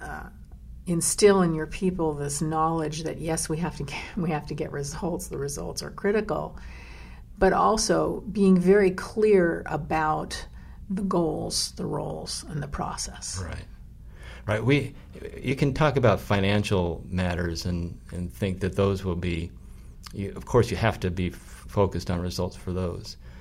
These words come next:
Speaker 2: Um, but I, I had a boss who, uh, was really a good guy, but he had, uh, he would, he would focus just on the bottom line. He would just focus on the budget, and he would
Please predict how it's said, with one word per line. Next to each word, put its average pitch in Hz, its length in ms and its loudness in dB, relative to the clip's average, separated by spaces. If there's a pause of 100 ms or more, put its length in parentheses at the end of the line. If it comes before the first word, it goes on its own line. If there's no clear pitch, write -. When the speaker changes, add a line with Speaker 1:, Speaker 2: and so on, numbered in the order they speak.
(500)
Speaker 2:
Um, 90 340 -2 (480)
but 113 260 2 (120)
I, 117 260 2 (160)
I - 60 -10
had 123 300 2
a 101 120 4
boss 95 560 4
who, 98 300 -2 (1200)
uh, 78 100 -6 (260)
was 95 300 -6 (120)
really 135 220 6
a 87 40 8
good 92 220 4
guy, 85 420 4 (440)
but 101 140 4
he 120 260 6
had, 101 480 6
uh, 92 300 0 (540)
he 117 280 2
would, 104 320 4 (580)
he 117 140 -4
would 104 220 0
focus 104 400 2
just 123 440 0
on 98 200 0
the 95 60 2
bottom 92 320 2
line. 85 240 0
He 92 120 0
would 95 140 0
just 117 300 4
focus 95 340 0
on 87 100 0
the 85 80 0
budget, 87 380 0 (160)
and 92 100 -4
he 92 100 0
would 90 220 -2